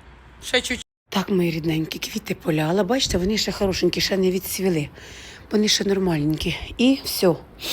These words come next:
Дівчатка моя, ви миєте глибокою осінню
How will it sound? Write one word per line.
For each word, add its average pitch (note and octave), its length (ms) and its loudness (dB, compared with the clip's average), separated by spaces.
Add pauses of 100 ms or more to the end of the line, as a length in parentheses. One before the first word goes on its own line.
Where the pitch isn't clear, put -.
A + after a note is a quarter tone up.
(340)
Дівчатка G3 460 2
моя, F#3 280 8
ви G#3 220 8 (220)
миєте B3+ 460 4 (1400)
глибокою A3 680 8
осінню G#3+ 460 6